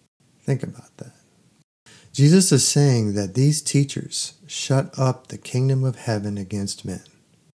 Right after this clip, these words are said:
You see, crowds follow teachers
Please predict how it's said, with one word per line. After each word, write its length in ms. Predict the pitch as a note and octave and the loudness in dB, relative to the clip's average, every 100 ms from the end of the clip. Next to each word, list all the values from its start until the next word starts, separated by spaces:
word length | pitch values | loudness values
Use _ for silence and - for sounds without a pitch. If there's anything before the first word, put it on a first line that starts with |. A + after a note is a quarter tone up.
| _ _ _ _ _ _ | _ _ _ _ _ _
You 120 | - | -6
see, 600 | A2 - B2 A#2 A2 - - _ _ - | -4 0 2 2 -2 -8 -18 _ _ -6
crowds 500 | - C#3+ D3+ D3+ - | 2 4 4 2 -2
follow 600 | - C3 C#3 C3 G#2+ F#2+ | -4 -2 0 0 0 -4
teachers 800 | - C3 B2+ - A2+ A#2 - | -6 -6 -6 -8 -14 -14 -18